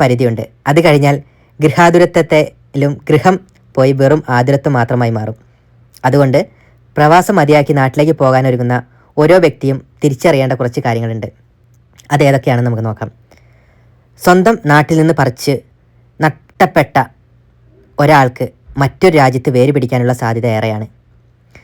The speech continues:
പ്രവാസ ലോകത്ത് കഴിയുന്ന ഭൂരിഭാഗം പേരും അങ്ങനെ വേര് പിടിച്ചവരാണ്. എന്നാൽ ദീർഘകാലം മറ്റൊരു രാജ്യത്ത് കഴിഞ്ഞ ഒരാളെ സംബന്ധിച്ചിടത്തോളം നാട്ടിലേക്ക് തിരിച്ചുപോയി അവിടെ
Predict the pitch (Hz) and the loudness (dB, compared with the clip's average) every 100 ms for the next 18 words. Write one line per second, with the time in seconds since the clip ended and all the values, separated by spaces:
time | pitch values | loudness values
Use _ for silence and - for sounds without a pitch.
0 | _ 143 139 156 156 160 151 147 151 135 | _ 0 2 2 2 2 2 2 0 0
1 | 135 147 135 139 143 147 156 135 127 180 | 0 -2 -2 0 0 0 0 0 -2 -4
2 | - 135 139 151 131 143 131 - 123 110 | -6 -4 0 0 2 2 0 -2 -4 -4
3 | 110 _ _ _ _ - 131 135 165 - | -10 _ _ _ _ -4 -2 0 -2 -4
4 | _ - 151 170 196 196 175 160 160 135 | _ -4 2 4 4 2 2 0 -2 -6
5 | 139 - 180 147 143 156 139 127 135 127 | -4 0 4 4 2 0 0 0 0 0
6 | 135 143 120 131 131 139 120 117 147 - | 0 0 -4 -4 -4 -4 -4 -4 -6 -10
7 | _ _ 135 139 147 165 165 175 - - | _ _ -4 -2 0 2 2 -2 -6 -4
8 | 135 131 156 135 139 - 135 151 | -4 -2 -2 -2 -2 -2 -2 0